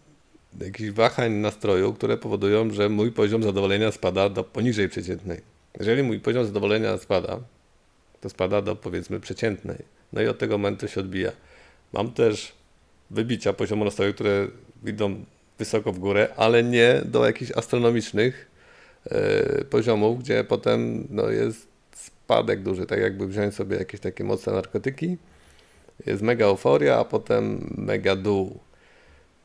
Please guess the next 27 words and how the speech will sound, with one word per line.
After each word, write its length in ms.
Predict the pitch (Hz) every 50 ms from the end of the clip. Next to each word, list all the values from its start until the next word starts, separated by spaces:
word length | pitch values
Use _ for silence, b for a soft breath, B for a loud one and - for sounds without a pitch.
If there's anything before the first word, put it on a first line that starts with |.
| _ _ _ - - -
E, 240 | - - - - - -
no 80 | - 117
ja 300 | 135 156 180 185 - -
staram 320 | - - 147 151 156 151
się, 140 | 139 - 147
żeby 320 | 147 143 135 135 131 127 -
amplituda 640 | - 123 123 123 123 123 135 127 131 123 120 113 110 110 - b b b b b b b
<laughs> 440 | b b b - - - - - 98
mojego 360 | 104 107 107 110 113 110 110
nastroju 380 | 104 101 - - - 107 107 104
była 440 | 101 98 98 98 98 95 98 - - _ _ _ - 104
niezbyt 440 | 95 98 104 98 98 101 98 95
duża, 360 | 98 95 92 92 92 104 135 151 147 - _ _ _ _ _ _ _ _ _ _ _ -
ale 200 | - 107 143 175
utrzymywała 500 | 185 165 - - - 113 104 107 110 110
się 140 | 107 - 120
powyżej 320 | - - 101 98 107 107 -
przez 160 | - 104 -
cały, 280 | 101 101 104 - - - _ -
e, 160 | 101 104 104
przez 200 | 107 - 104 95
cały 120 | - 104
czas 160 | - 110 101 -
powyżej 340 | - 101 98 92 90 95
przeciętnej. 520 | 92 - 101 - 95 92 90 87 92 - - - B B B B B B B B B B B B B B B _ _ _ _ _ _ _ _ _ _ _ - -
No 140 | - 95 107
i, 220 | 123 139 143 135